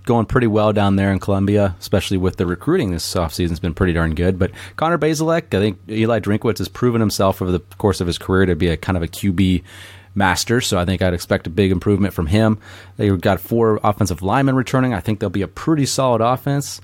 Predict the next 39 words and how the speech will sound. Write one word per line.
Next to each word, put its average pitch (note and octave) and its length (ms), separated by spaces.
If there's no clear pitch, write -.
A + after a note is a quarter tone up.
Uh, F2 280
they F2+ 140
got F2+ 180
Trajan, F#2 540
um, D#2+ 300
Trajan F#2+ 340
Jeffcoat B2+ 500
as F2+ 140
a E2+ 280
potential F#2 500
really A#2+ 340
good G2+ 220
player G#2 200
to F2 60
rush G2 200
the - 80
passer, A#2+ 380
so G2+ 260
there's A3+ 160
pieces G3 480
there F3 220
that D3+ 100
could C#3 160
make A#2+ 220
the, G#2+ 260
make G#2+ 200
sense G#2+ 220
for - 140
them G2+ 160
to G2+ 80
kinda A2 200
sneak A2 300
up G#2+ 220
and, F2+ 180
uh, E2 200
maybe, F2+ 240
hey, A2+ 140
if - 140
they C#3 240